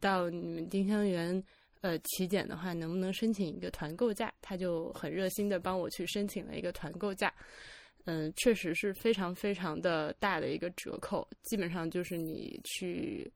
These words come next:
体检一下的话，呃，博物志一年的会费就出来了那样一个程度。嗯，呃，这个具体的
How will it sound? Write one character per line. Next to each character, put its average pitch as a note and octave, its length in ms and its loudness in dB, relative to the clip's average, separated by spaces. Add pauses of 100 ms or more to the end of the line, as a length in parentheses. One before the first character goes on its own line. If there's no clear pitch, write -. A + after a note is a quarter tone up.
(120)
体 - 300 -4
检 E3+ 280 -2
一 - 120 -6
下 F3 240 -4
的 D3 100 -4
话， D#3 340 -2 (420)
呃， D3 420 0
博 D#3 120 4
物 E3+ 80 4
志 F3+ 120 -6
一 F3+ 80 -2
年 D#3+ 180 0
的 E3+ 80 -2
会 F#3 180 0
费 F#3+ 220 0
就 E3 140 -2
出 - 200 2
来 D#3 140 6
了 - 120 -4 (100)
那 E3+ 100 -6
样 - 180 -6
一 - 80 -8
个 - 120 -4
程 - 180 -6 (100)
度。 - 160 -2 (1040)
嗯， E3 500 4 (540)
呃， D3 360 0
这 G#3+ 180 2
个 F#3 140 2
具 - 180 4
体 - 180 0
的 D3 460 0